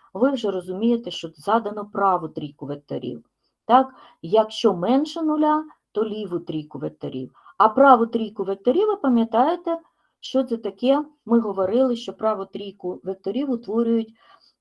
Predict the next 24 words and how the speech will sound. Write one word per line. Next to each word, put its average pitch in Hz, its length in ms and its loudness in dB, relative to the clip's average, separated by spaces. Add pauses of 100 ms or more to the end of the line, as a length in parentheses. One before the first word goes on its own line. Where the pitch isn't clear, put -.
(640)
коли 160 220 -2
взяти 185 380 0
два 180 220 0
вектори 185 520 -2
і 175 40 -6
перемножити 185 680 -6
їх 170 320 -10
векторно, 226 800 4 (560)
то 226 140 4
напрямок 220 720 4
результуючий 185 880 -8
вектора, 254 720 -2 (840)
пам'ятаєте, 196 640 -2
за 202 200 0
означенням, 170 880 -6
він 190 280 -12
повинен 196 440 -6
бути 175 420 -6 (920)
утворений 190 560 0
вектор, 269 420 0
перпендикулярний 226 920 0
до 202 160 -4
двох 214 340 -2
векторів. 208 560 -2